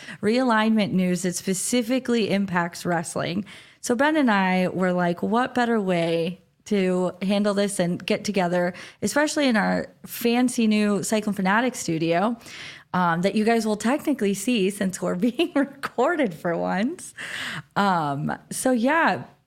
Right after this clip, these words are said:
Ben, before we really dive into the chaos of realignment, um, I just really wanna start with, you know, <laughs> how have you been? How have you really been, uh, processing all of this off-season news?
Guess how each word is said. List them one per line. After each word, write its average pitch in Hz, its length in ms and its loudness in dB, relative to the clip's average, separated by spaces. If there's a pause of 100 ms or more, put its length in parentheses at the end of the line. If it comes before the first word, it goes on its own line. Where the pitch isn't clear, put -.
(160)
Ben, 262 220 4
before 247 300 2
we 311 100 2
really 233 300 2
dive 196 320 2
into 208 260 2
the 170 400 0
chaos 220 400 0
of 170 80 -4
realignment, 180 880 0 (460)
um, 156 580 0 (540)
I 208 160 4
just 240 200 0
really 233 220 2
wanna 214 220 2
start 208 260 0
with, 196 180 0
you 208 60 2
know, 208 400 2 (260)
<laughs> - 240 -20
how - 120 0
have 247 240 -2
you 269 80 2
been? 220 560 -4 (220)
How 233 220 2
have 247 160 0
you 240 160 2
really 226 280 2
been, 208 420 0
uh, 170 640 -4 (140)
processing 214 580 0
all 202 240 0
of 196 140 -2
this 185 320 0
off-season 185 520 -2
news? - 480 -6